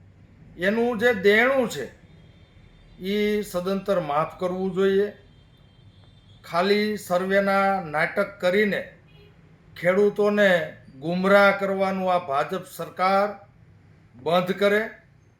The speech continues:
ગુજરાતના ખેડૂતો આ ભાજપ સરકારને સારી રીતે ઓળખી ગઈ છે. આમાં સર્વે કરવા જેવું છે જ શું?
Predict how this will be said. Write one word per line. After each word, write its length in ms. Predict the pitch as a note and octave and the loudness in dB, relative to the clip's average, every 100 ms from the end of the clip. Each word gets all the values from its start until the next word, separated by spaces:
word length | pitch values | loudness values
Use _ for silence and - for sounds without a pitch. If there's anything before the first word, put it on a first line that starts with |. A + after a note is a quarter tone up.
| _ _ _ _ | _ _ _ _
ગુજરાતના 680 | B2 D#3 F#3+ G3 F#3 F#3+ F3+ | -16 -10 -2 -2 -2 -4 -4
ખેડૂતો 640 | F3+ E3+ F#3 F#3+ G#3 G#3+ | -4 -4 -4 -2 -2 0
આ 140 | G#3 F#3+ | 0 0
ભાજપ 360 | D#3 D#3 F3+ | -2 -4 -8
સરકારને 720 | - - E3+ - G3+ G#3+ E3 - _ _ _ _ _ _ _ _ | -12 -12 -12 -4 0 0 0 -12 _ _ _ _ _ _ _ _
સારી 420 | - - E3+ F#3+ | -14 -4 -2 -2
રીતે 260 | F#3+ F#3+ F#3 | -2 -6 -6
ઓળખી 480 | D#3+ D3 D#3 D#3 E3 | -6 -4 -8 -8 -12
ગઈ 280 | A2+ G2 E2+ | -10 -12 -14
છે. 160 | - _ _ _ _ _ _ _ _ _ _ _ - | -20 _ _ _ _ _ _ _ _ _ _ _ -12
આમાં 220 | F#3 B3+ | -4 -2
સર્વે 480 | - G#3 G#3+ B3 C4 | -2 0 2 4 4
કરવા 360 | B3 B3+ C4 | 4 0 0
જેવું 340 | B3+ C4 C4+ B3+ | 2 0 0 -4
છે 400 | - A#3 C#4 C#4+ | -4 2 2 0
જ 60 | |
શું? 400 | D4 - D4+ F#3+ | -6 -6 -4 -4